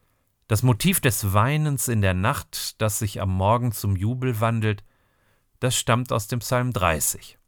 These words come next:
In der Luther-Übersetzung lautet der Vers: „Den Abend lang währt das Weinen, aber des Morgens ist Freude.“ Die wörtlichere Elberfelder Bibel kann hier zur Erklärung beitragen.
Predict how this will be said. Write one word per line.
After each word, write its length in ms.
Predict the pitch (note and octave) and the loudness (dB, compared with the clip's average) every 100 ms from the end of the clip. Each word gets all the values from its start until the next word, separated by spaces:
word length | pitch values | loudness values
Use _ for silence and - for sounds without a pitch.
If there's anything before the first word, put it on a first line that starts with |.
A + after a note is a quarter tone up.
| _ _ _ _ _ _ _ - | _ _ _ _ _ _ _ 0
In 80 | |
der 100 | G#2 | 4
Luther-Übersetzung 880 | G#2+ D#3+ C3+ F2+ F2 E2+ F#2+ - G#2 | 4 4 4 2 2 2 2 2 2
lautet 360 | G2 G#2+ G#2+ G2+ | 4 4 2 -4
der 100 | F2+ | -4
Vers: 480 | - A2 A2 - - _ _ _ _ _ _ _ _ - | -2 0 0 -2 -10 _ _ _ _ _ _ _ _ -10
„Den 160 | F#2 - | -10 -2
Abend 480 | G2+ B2+ D3 C3 A2 | 2 2 2 -4 -2
lang 320 | G#2+ G#2+ G#2+ | 2 2 0
währt 320 | F#2 G#2 G#2 | 0 2 4
das 300 | F#2+ - F#2 | 0 -2 -2
Weinen, 500 | F2+ F#2+ A2+ A#2 A#2 - _ - | 2 4 2 2 -4 -8 _ -4
aber 180 | F#2+ | 0
des 280 | G2 E2+ - | 2 0 -4
Morgens 640 | F2 F#2 G2+ A2 G#2 - - - | 2 4 4 2 -2 -8 -8 -6
ist 180 | G2+ | -6
Freude.“ 520 | - - E2+ D#2+ C#2 - _ _ _ _ _ _ _ _ _ _ _ _ _ _ _ _ | -6 -2 0 0 -4 -16 _ _ _ _ _ _ _ _ _ _ _ _ _ _ _ _
Die 320 | A2 G2 F2+ F2 | -4 -2 0 2
wörtlichere 680 | D3 C3+ G2+ A2+ F#2+ - | 2 0 -4 -2 -4 -2
Elberfelder 600 | B2 C3+ G#2 - G2 G2 | -2 0 -2 0 0 0
Bibel 320 | F2+ A#2+ B2 | -2 -2 -2
kann 200 | A2 A2+ | -2 0
hier 160 | G2+ A#2+ | 0 0
zur 160 | - G2+ | -2 -2
Erklärung 580 | G2+ - G#2 G#2+ A#2+ | -2 0 2 2 0
beitragen. 680 | G#2 F#2 F2+ - D#2+ D2+ D2 | 2 2 0 -4 -8 -8 -12